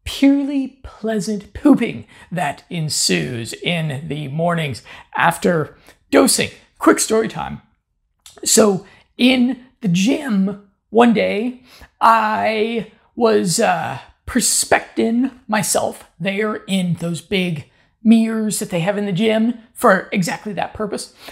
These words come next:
I was looking at myself and I said, "Jonathan, you look a little fat, man." Indeed, I, I, my, my belly, it was, it was out there just a bit. I, I was a little bit, uh, bloated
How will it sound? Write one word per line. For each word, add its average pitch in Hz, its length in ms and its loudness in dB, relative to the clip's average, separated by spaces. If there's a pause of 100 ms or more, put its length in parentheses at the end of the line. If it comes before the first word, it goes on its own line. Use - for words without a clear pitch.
(140)
I 254 80 6
was 226 120 6
looking 415 220 -2
at 320 80 -10
myself - 360 -2
and 233 80 -2
I 214 40 2
said, 180 260 -8 (340)
"Jonathan, 427 440 2 (380)
you 508 140 -2
look 254 180 6
a 220 40 0
little 214 160 -2
fat, - 520 -4
man." 214 500 -2 (520)
Indeed, 262 420 4
I, - 220 -6 (280)
I, 196 180 0 (380)
my, 185 160 0 (220)
my - 80 -2
belly, 320 380 2 (200)
it 233 60 0
was, 247 200 4 (240)
it 359 60 -2
was 359 200 -2
out 311 240 4
there 113 300 -2 (720)
just - 180 4
a 254 60 6
bit. - 200 2 (140)
I, - 300 2
I 220 120 0
was 262 440 -4
a 196 100 -2
little 214 260 0
bit, 165 420 -4 (140)
uh, 139 420 -2
bloated 180 760 -2